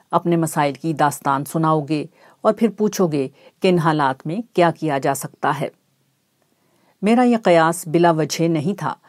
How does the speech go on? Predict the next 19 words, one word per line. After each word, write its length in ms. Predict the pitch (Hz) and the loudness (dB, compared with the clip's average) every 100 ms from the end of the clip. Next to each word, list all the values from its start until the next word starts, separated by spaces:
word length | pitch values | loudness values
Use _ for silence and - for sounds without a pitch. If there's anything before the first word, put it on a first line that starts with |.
| - - - | -20 -20 -8
کیونکہ 220 | - 208 214 | -2 0 0
پچھلے 360 | 202 - 196 - | 0 -2 -4 0
آدھے 340 | 156 143 185 170 | 0 2 0 0
گھنٹے 340 | 147 131 180 | -2 2 0
سے 280 | 185 143 170 | 2 -2 0
میری 300 | 175 175 190 180 | 0 0 0 -2
ہر 140 | 214 | -2
بات 280 | 160 151 - | 2 0 0
کے 120 | 165 | -4
جواب 360 | 156 135 143 160 | -2 0 0 0
میں 200 | 160 131 - _ - _ | -2 -4 -6 _ -20 _
وہ 140 | 208 208 | 0 0
اسی 200 | 208 208 | 0 -2
طرح 280 | 165 151 143 | -2 -2 -4
کی 140 | - | -4
باتیں 380 | 175 147 - 151 | -2 -2 -2 -4
کر 140 | 151 | -4
رہا 260 | 139 135 147 | -2 -2 -4
تھا، 200 | - | -4